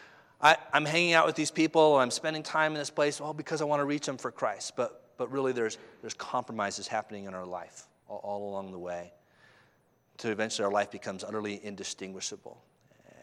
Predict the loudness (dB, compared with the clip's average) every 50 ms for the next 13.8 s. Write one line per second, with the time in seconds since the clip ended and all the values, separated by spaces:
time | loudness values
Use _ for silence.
0 | -20 -20 -20 -18 -16 -14 -12 -12 -12 -10 -8 -6 -6 -6 -6 -8 -8 -8 -8 -8
1 | -10 -8 -8 -6 -6 -6 -6 -6 -6 -8 -8 -8 -8 -4 -4 -4 -4 -6 -12 -16
2 | -10 -8 -6 -6 -6 -8 -10 -14 _ _ _ _ _ _ _ _ _ _ _ _
3 | _ _ _ _ _ _ _ _ _ _ _ _ _ _ _ _ _ _ _ _
4 | _ _ _ _ _ _ _ _ -14 -12 -10 -8 -8 -6 -4 0 4 6 6 4
5 | 4 4 0 0 0 -2 -6 -6 -6 -4 -4 -4 -6 -6 -8 -8 -6 -4 -4 -4
6 | -6 -10 -14 -20 -20 -18 -12 -10 -8 -8 -8 -8 -12 -12 -10 -12 -12 -12 _ -10
7 | -10 -10 -12 _ _ _ _ _ _ _ _ _ _ _ _ _ _ _ _ _
8 | -12 -8 -6 -6 -6 -6 -10 -10 _ -4 -4 -4 -4 -6 -8 -8 -8 -8 -8 -6
9 | -8 -10 -10 -12 -10 -10 -12 -12 -12 -12 -12 -12 -12 _ -8 -8 -6 -6 -6 -8
10 | -8 -8 -6 -4 -4 -4 -4 -6 -10 -12 -10 -12 -12 -12 -14 -10 -8 -8 -8 -8
11 | -10 -14 -20 _ _ _ _ _ _ _ _ -14 -14 -12 -14 -14 -10 -6 -4 -4
12 | -4 -4 -4 -6 -8 -8 -6 -4 -4 -4 -4 -6 -10 -12 -14 -8 -8 -6 -6 -6
13 | -6 -8 -8 -10 -14 -14 -14 -14 -14 -14 -14 -14 -14 -14 -14